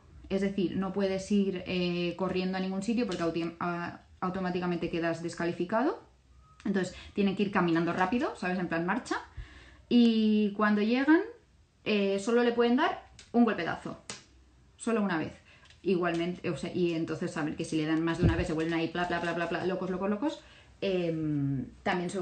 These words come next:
queda descalificado y aunque hayan llegado los primeros no, no ganarán este punto, ¿vale? Y entonces sirve para, es que sirve para lo, para lo que consideres, para lo que tú quieras este juego.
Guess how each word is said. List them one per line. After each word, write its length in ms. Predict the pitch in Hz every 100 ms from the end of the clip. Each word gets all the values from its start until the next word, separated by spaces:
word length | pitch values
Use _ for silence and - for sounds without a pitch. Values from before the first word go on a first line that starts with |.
| - -
queda 200 | 196 175
descalificado 680 | 175 185 185 202 233 254
y 40 | 190
aunque 160 | 175
hayan 140 | 175 175
llegado 160 | 170
los 80 | 170
primeros 380 | 180 180 185 196
no, 220 | 175 143
no 180 | 160 156
ganarán 340 | 147 147 143
este 200 | - -
punto, 420 | 143 139 139 - -
¿vale? 240 | 170 202 311 - - -
Y 80 | 202
entonces 400 | 190 185 190 185
sirve 300 | 196 170 190
para, 580 | 190 175 160 143 139 135 - - - - - - - - - - -
es 160 | 202 196
que 340 | 196 185 - 202
sirve 300 | 196 185 190
para 180 | 180
lo, 140 | 160 -
para 220 | 190 170
lo 120 | 151
que 100 | 151
consideres, 500 | 147 143 151 147 143
para 160 | 170 156
lo 100 | 156
que 80 | 160
tú 120 | 147
quieras 260 | 127 -
este 200 | 156 -
juego. 300 | - 147 139